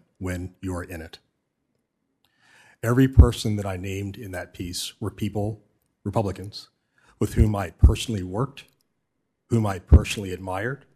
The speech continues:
I've personally had an opportunity to speak with, or who had been on record repeatedly in terms of condemning, uh, racism and racial hatred in our country.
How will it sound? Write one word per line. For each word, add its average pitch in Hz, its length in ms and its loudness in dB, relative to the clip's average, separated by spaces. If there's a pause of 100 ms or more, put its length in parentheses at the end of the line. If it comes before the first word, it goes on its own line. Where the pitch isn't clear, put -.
(640)
I've 95 180 -4
personally 113 400 -2
had 104 180 -2
an 98 100 -6
opportunity 101 580 -8
to 95 100 -12
speak 107 320 -6
with, 131 220 -4 (400)
or 117 240 2
who 113 160 2
had 110 340 -2
been 120 140 0
on 117 200 0
record 110 340 -4
repeatedly 110 640 -4 (420)
in 104 240 -4
terms 107 320 -6
of 101 140 -8
condemning, 101 640 -4 (380)
uh, 95 180 -6
racism 101 420 -4
and 95 160 -8
racial 87 260 -8
hatred 107 320 -8
in 90 120 -10
our 90 100 -10
country. 107 420 -12